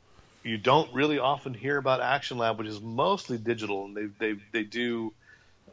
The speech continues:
uh, some print stuff, but mostly they're online comics. And, uh, they've got this,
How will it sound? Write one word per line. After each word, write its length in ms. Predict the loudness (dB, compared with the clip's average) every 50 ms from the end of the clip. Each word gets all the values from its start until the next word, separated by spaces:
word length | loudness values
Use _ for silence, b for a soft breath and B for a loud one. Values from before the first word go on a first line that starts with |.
| -4 -2
uh, 100 | -2 0
some 320 | 0 0 0 0 -2 -2
print 260 | -2 -2 -2 -2 -2 -2
stuff, 340 | 2 4 6 6 4 4 -2
but 120 | -8 -4
mostly 360 | -2 -2 -2 -2 -2 -2 -4
they're 180 | -2 2 2 4
online 540 | 4 4 4 2 2 2 0 0 0 -2 -4
comics. 640 | -6 -4 -2 -2 -2 -2 -6 -10 -12 -14 -14 -14 -16 -20 -20 _ _ _ _ _ -12 -12 -12 -14 -12 -4 0
And, 520 | 2 4 4 4 4 4 2 -2 -6 -4
uh, 340 | 2 4 8 8 8 8 8
they've 160 | 4 2 0
got 300 | 4 4 4 4 4 2
this, 520 | 2 2 2 2 0 -2 -4 -6 B B